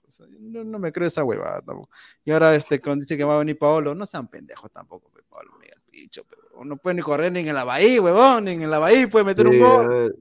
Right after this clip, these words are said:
Speaker 2: dice Mandalorian, dice, "¿Qué pasó con Brian Reina Cantolao? ¿Dónde se va? ¿La M L S?". No, no sé
Speaker 1: Eso
Speaker 2: si
Speaker 1: lo,
Speaker 2: va a la M L S,
Speaker 1: eso
Speaker 2: yo
Speaker 1: es lo
Speaker 2: creo
Speaker 1: que
Speaker 2: que
Speaker 1: estaba,
Speaker 2: ti-
Speaker 1: estaba pensando, que parece que,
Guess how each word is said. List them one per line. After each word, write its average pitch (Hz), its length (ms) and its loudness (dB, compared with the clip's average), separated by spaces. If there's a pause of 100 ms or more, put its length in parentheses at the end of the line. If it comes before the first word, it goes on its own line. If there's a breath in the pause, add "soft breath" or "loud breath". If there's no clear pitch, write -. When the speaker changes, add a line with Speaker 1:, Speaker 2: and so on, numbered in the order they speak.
(120)
Speaker 2:
dice 120 360 -4
Mandalorian, 123 760 0
dice, 127 260 -2
"¿Qué 143 120 0
pasó 143 300 -2
con 139 160 0
Brian 143 300 -2
Reina 143 280 -2
Cantolao? 123 480 -4
¿Dónde 135 180 -4
se 135 140 -8
va? 127 160 -4
¿La 113 160 -2
M 135 220 -4
L 135 300 -2
S?". 117 320 -6 (540)
No, 147 280 0
no 143 160 -2
sé 151 180 0
Speaker 1:
Eso 277 120 -6
Speaker 2:
si 127 120 -2
Speaker 1:
lo, 127 60 0
Speaker 2:
va 120 100 0
a - 20 0
la 117 180 0
M 120 200 -2
L 117 260 2
S, 113 220 -4
Speaker 1:
eso 107 80 0
Speaker 2:
yo 117 80 0
Speaker 1:
es - 60 -2
lo 127 80 2
Speaker 2:
creo 131 40 0
Speaker 1:
que 127 60 -6
Speaker 2:
que 120 60 -2
Speaker 1:
estaba, 277 200 -2
Speaker 2:
ti- 262 40 -4
Speaker 1:
estaba 269 200 -4
pensando, 240 540 -8
que 214 120 -12
parece 233 320 -8
que, 220 180 -12